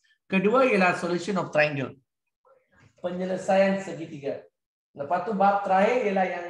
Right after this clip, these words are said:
itulah, yang gerakan zarah, eh, linear tu. Yang bab terakhir. Bab terakhir. Bab terakhir, eh, ma-, eh, matematik tambahan. Yang linear motion.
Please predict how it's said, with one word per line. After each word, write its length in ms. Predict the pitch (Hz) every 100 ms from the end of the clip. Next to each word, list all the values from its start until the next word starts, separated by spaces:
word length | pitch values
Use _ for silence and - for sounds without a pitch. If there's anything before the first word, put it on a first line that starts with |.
| -
itulah, 240 | 220 220 190 - - 180
yang 200 | 165 165 160
gerakan 420 | 170 170 185 185 165
zarah, 320 | 165 170 -
eh, 100 | 156
linear 300 | 170 185 175 120
tu. 80 | - - _ _ _ _ _ _ _ _
Yang 180 | 139 143
bab 160 | 165 165 160
terakhir. 400 | 160 151 139 117 - - _ - _ _ _ -
Bab 360 | 127 180 180 175 -
terakhir. 600 | 180 170 170 165 156 127 110 - _ _ _ _ - - _ _ _ _ _ _ _ - - - _ 110 _ _
Bab 240 | - 156 156 -
terakhir, 420 | 151 147 147 165 165 - - _ _ -
eh, 120 | 139 135
ma-, 220 | 127 131 143
eh, 160 | 131
matematik 480 | 131 131 147 143 -
tambahan. 560 | 147 143 139 120 104 - - _ _ _ _ _ _ _ _ _ _ _ -
Yang 160 | 131 127 127
linear 560 | 139 160 165 165 160 151
motion. 420 | 156 165 - 110